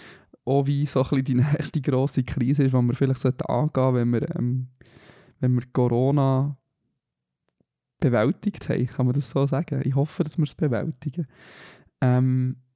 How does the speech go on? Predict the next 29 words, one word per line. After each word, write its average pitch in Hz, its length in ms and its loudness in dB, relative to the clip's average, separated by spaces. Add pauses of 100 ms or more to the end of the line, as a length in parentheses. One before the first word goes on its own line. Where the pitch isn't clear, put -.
(1040)
Ja, 131 320 2
weil 135 160 2
die 147 240 0
ist, - 400 -4
die 139 100 0
ist 131 100 -2
ja 123 100 2
auch 143 160 0
sehr 139 200 0
eminent 139 560 0
und 127 140 -2
wird 120 200 -2
einfach, 123 220 -2 (280)
die, 135 180 -4 (260)
die - 100 -10
ist 127 120 0
einfach 127 160 0
viel 135 160 0
langsamer. 127 640 -2
Das 131 160 -2
ist, - 100 -12
glaub - 140 -2
ich, 120 80 2
einer 131 120 2
von 131 100 -4
den 120 100 -4
Unterschieden, 131 720 0
wo 120 100 -2
man, 135 200 -6